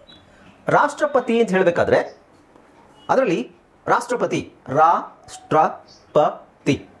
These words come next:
ಎಷ್ಟು ಅಕ್ಷರಗಳಿದ್ದಾವೆ? ನಾಲ್ಕು ಅಲ್ವಾ? ಅಂದ್ರೆ ಇದೊಂದು ರಾಷ್ಟ್ರಪತಿ, ರಾಷ್ಟ್ರಪತಿ.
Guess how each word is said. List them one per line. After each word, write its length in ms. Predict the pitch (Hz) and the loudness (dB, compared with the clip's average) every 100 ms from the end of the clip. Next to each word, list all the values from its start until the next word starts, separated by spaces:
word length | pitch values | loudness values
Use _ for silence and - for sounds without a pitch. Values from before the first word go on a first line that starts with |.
| _ _ - - - | _ _ -20 -10 -2
ಎಷ್ಟು 200 | 220 - | 0 0
ಅಕ್ಷರಗಳಿದ್ದಾವೆ? 500 | - 240 170 117 104 - _ _ - - - - _ _ _ - - - - - - - - - - - 120 117 - - - - - - 120 110 - - | 2 2 4 2 0 -4 _ _ -20 -20 -20 -20 _ _ _ -20 -20 -20 -20 -20 -20 -20 -20 -20 -20 -20 -20 -20 -20 -20 -20 -20 -20 -20 -20 -20 -20 -4
ನಾಲ್ಕು 340 | 156 156 - 107 | -2 -2 -4 -4
ಅಲ್ವಾ? 360 | 123 170 - - - - - - - _ _ _ _ - - | -2 -2 -4 -18 -20 -20 -20 -20 -20 _ _ _ _ -14 -4
ಅಂದ್ರೆ 460 | 135 139 233 - - | 0 2 0 -4 -4
ಇದೊಂದು 500 | 151 175 135 - - - - - | 0 2 2 -2 -4 -14 -8 0
ರಾಷ್ಟ್ರಪತಿ, 2500 | 131 - - - _ - - - - 156 - - - - - - - - 160 - - - - 147 - - | 2 2 -2 -12 _ -20 -20 -10 -2 -2 -2 -16 -20 -20 -20 -20 -10 -2 -2 -2 -16 -20 -8 -6 -6 -4
ರಾಷ್ಟ್ರಪತಿ. 460 | 180 185 131 98 | -4 -2 -4 -6